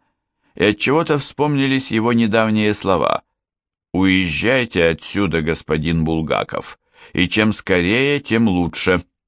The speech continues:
Славы себе вы не прибавите, а хлопот и мучений мелким делам приумножите».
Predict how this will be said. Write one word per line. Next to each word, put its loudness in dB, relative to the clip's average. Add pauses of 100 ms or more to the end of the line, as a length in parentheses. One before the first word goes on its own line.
(240)
Славы 2
себе 0
вы 2
не 2
прибавите, 0 (320)
а 2
хлопот 0
и 0
мучений 0
мелким 2
делам 2 (200)
приумножите». 0